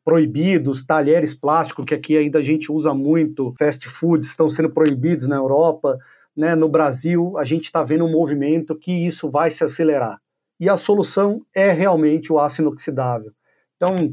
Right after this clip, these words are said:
temos grandes grupos aqui no Brasil que produzem talheres, né, como o Grupo Tramontina, que é um grande parceiro que a Pera tem,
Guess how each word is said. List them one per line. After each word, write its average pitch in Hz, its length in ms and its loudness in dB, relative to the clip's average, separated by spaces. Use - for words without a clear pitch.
temos 160 280 2
grandes 156 340 0
grupos 151 460 0
aqui 131 180 -4
no 135 80 -2
Brasil 131 560 0
que 139 100 -12
produzem 131 600 -4
talheres, 127 640 0
né, 156 180 0
como 127 220 -8
o 120 40 -4
Grupo 131 220 -4
Tramontina, 120 560 -6
que 131 60 -6
é 123 40 -2
um 127 120 -2
grande 151 320 0
parceiro 131 600 -2
que - 60 -4
a 127 80 -4
Pera 120 240 -4
tem, 175 420 0